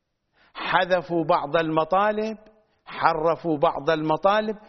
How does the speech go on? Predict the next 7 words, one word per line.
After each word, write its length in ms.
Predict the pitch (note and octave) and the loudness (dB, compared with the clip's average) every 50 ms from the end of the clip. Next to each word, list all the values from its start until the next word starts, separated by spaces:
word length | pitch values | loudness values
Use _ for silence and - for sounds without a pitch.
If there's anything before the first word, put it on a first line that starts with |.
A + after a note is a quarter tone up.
| - - - | -20 -10 -4
ما 220 | A3 C#4 D#4 D4+ | 0 2 2 2
هو 160 | C4+ C4 A#3+ | 4 4 2
التحريف 720 | A3 F#3 F#3+ F#3 - - F#3 E3 C#3+ D3+ E3 G3 G#3 F#3 D#3 F3+ F#3 F3+ F3 - - - _ _ | 2 2 0 -2 -2 -2 -2 0 0 0 0 0 -2 -2 -2 -2 -2 -2 -2 -4 -10 -18 _ _
موجود 540 | C#3+ D#3+ E3+ F3 D#3+ C#3 E3+ G3 G3 F3+ E3 F3+ F3+ F3 E3 D#3+ D#3+ - _ _ _ | -2 0 0 0 0 -2 -2 -2 -2 0 2 2 2 2 0 -2 -8 -14 _ _ _
في 120 | - E3+ | -4 -4
كل 360 | D#3+ - G3 F#3+ F3+ E3 C#3+ | -2 0 0 0 0 0 -2
مكان، 380 | A#2+ A2 - - - - - - | -4 -6 -10 -14 -18 -20 -20 -20